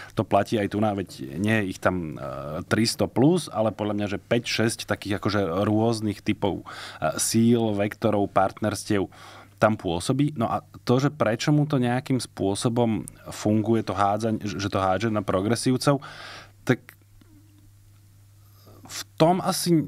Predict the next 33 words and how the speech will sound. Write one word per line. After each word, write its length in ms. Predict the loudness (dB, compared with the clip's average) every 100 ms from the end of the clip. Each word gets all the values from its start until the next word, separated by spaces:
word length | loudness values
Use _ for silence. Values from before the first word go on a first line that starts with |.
| -2
trochu 400 | 0 2 2 2
nesieme 640 | 2 2 0 2 4 4 0
viny 320 | 0 2 2
všetci, 560 | 0 -6 -2 0 2
lebo 320 | 2 2 0 -2 -8
dlhodobo 560 | 0 4 4 2 0 -2
tu 160 | -2
ako 160 | -4 -2
keby 240 | -2 0
rozdeľujeme 560 | 2 2 2 2 2 0
to 80 | -2
spektrum 640 | -8 -8 -8 -2 0 0
na 240 | 0 0 -4 -12 -20 -4
to 240 | -2 -2 -6 -16 -18 -18 -10
smerácko, 1120 | -6 -2 0 2 2 0 -4 -8 -2 -2 -2
alebo 320 | -4 -4 -4
fašiánske, 720 | 0 2 2 2 0 0 -2 0
alebo 320 | 0 2 0
ako 100 | 0
to 60 | -4
povieme, 320 | 2 4 4
a, 160 | 4 0
a 160 | -4 -2
tú 160 | 0
druhú, 480 | 2 2 4 2 0
akože 320 | -2 -4 -2 -4 -4
lepšiu 640 | -2 0 0 -2 0 0
stranu, 480 | 0 -2 0 0 -2 -4
hej, 80 | -4
pre, 160 | -4
pre 160 | -2 0
absolútne 560 | 0 0 0 -2 -4
zjednodušenie. 800 | -4 0 2 2 2 2 2 0